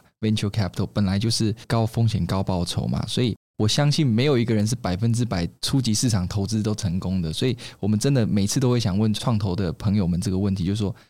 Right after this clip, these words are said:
从你开始从事创投工作到今天，也分享一个你觉得投资很成功出场的案例，以及这个你投资可能失败的一个案例，那你可以稍微分析一下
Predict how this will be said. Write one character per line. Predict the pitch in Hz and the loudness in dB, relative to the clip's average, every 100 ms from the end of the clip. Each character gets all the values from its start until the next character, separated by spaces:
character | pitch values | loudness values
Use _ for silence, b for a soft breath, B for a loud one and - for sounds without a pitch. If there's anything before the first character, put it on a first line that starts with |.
| _ | _
从 | - 117 156 | -4 0 2
你 | 120 | 2
开 | - 113 | 2 0
始 | 113 95 | 0 -2
从 | - 95 | 0 -2
事 | 113 | -2
创 | - 104 | -2 -2
投 | 95 | 0
工 | 85 101 | 0 -2
作 | 101 | 0
到 | 98 95 | -2 -4
今 | - 90 | -2 -2
天， | 92 85 87 | -2 -2 -2
也 | 92 110 | 0 0
分 | 110 202 | 2 2
享 | 110 | 2
一 | 113 | 2
个 | 120 | 2
你 | 107 | 0
觉 | 95 110 | 2 0
得 | |
投 | 113 104 | 0 -2
资 | 98 113 | -2 -2
很 | 98 | -2
成 | - 90 | -2 -2
功 | 98 107 104 | 0 0 0
出 | - | -2
场 | 110 87 | -4 -2
的 | 82 | -6
案 | - 101 90 | -4 -2 -2
例， | 92 87 B _ | -2 -4 B _
以 | 101 | -4
及 | 95 | -2
这 | 107 117 | 0 0
个 | 104 | 0
你 | 95 | -2
投 | - 95 | -2 -2
资 | 107 107 | 0 -2
可 | 98 | 0
能 | 82 80 113 | -2 -4 -6
失 | - - 120 | -6 -2 -2
败 | 127 | 0
的 | 110 | -2
一 | 95 | -2
个 | 90 | -4
案 | 80 92 | -4 -2
例， | 90 76 | -2 -2
那 | 110 | 0
你 | 113 87 | 0 0
可 | - | 0
以 | 135 | 0
稍 | 101 131 | 0 0
微 | 131 | 0
分 | 101 151 143 | -2 -2 -2
析 | 135 139 | 0 0
一 | 107 | 0
下 | 123 107 | 0 -2